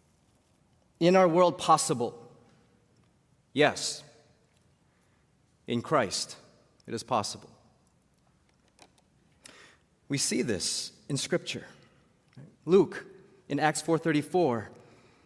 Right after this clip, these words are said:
in his description of the New Testament church, he writes, "There were not a needy person among them."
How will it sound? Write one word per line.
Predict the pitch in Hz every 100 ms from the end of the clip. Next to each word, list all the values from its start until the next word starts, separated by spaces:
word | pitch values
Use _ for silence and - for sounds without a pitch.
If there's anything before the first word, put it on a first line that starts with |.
| _ _
in | 160
his | 139
description | 151 185 170
of | 160
the |
New | 147 156
Testament | 165 143 139 131 -
church, | 226 151 - - - - _ -
he | 165
writes, | 151 151 - - - - -
"There | 160 185
were | 185
not | 160 202 226 175
a |
needy | 180 202 196
person | 196 208 202 196
among | 175 175 175 151
them." | 139 120